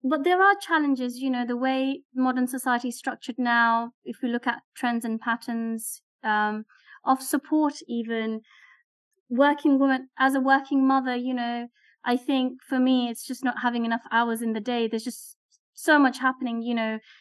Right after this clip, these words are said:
you could have everything perfectly organized, but there'll be just this curveball thrown at you, you know, um, it could be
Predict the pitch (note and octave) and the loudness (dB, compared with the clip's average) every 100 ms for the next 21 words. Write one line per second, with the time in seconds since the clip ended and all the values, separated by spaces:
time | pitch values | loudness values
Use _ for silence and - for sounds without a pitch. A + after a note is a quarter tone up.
0 | - A#3+ A#3+ C4 B3 B3+ B3 B3 B3+ C#4 | -8 -4 0 0 2 4 4 2 -2 0
1 | C#4 B3+ C4 C4 C4 C4 B3 A#3+ C4 C4 | 0 -2 0 -2 -2 -6 -6 -2 -2 0
2 | B3 A3 A3 A3+ A3+ - _ _ _ _ | 2 2 0 -2 -8 -12 _ _ _ _
3 | A#3 G#3+ A#3+ A#3 A3+ A#3 A3+ A#3+ - A3+ | -4 0 2 0 -2 -6 -4 -4 -6 -10
4 | - A#3+ C4 C#4 A#3+ A#3+ A3 A3+ - - | -8 4 6 6 4 0 0 -2 -10 -6
5 | B3+ A#3 A3+ A3+ A3+ - A3+ A3 A3+ A3 | -2 0 0 0 -2 -8 -6 -4 -4 -2
6 | G#3+ G#3+ A3 - - - G#3 G#3 G3+ G#3 | -2 -4 -8 -18 -20 -8 0 2 2 -2
7 | G#3+ G#3+ _ _ _ _ _ _ G#3+ G3 | -6 -12 _ _ _ _ _ _ -8 -8
8 | - F#3+ G3 G3+ G3+ G3+ | -8 -10 -6 -4 -4 -6